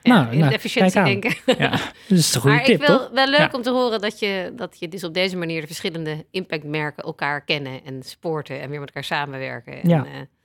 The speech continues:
Speaker 1: Ja.
Speaker 3: Ja, en je
Speaker 2: dus,
Speaker 3: bent
Speaker 2: eh,
Speaker 3: ook, eh, eh, in
Speaker 2: ook
Speaker 3: een
Speaker 2: met
Speaker 3: ander,
Speaker 2: Imeco.
Speaker 3: ander gesprekje kwam, eh, recentelijk, eh, aan bod. Je bent ook al lang, eh, betrokken, volgens mij als jurylid bij de A S N Wereldprijs.
Speaker 1: Klopt, ja.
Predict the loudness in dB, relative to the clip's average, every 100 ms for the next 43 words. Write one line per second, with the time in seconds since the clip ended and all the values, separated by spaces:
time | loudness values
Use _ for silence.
0 | _ _ -4 -4 -6 -12 -2 2 4 4
1 | 4 2 2 2 2 2 2 2 2 0
2 | -2 -2 0 0 2 2 4 2 2 2
3 | 2 2 0 0 2 2 4 2 2 0
4 | -2 -4 -2 0 -2 -2 -6 -4 -4 -2
5 | -4 -4 -2 0 2 2 2 2 2 2
6 | 2 2 2 2 0 0 -2 -2 0 0
7 | 2 2 4 2 0 0 0 2 2 2
8 | 4 2 2 2 0 2 2 2 0 -16
9 | -12 2 4 4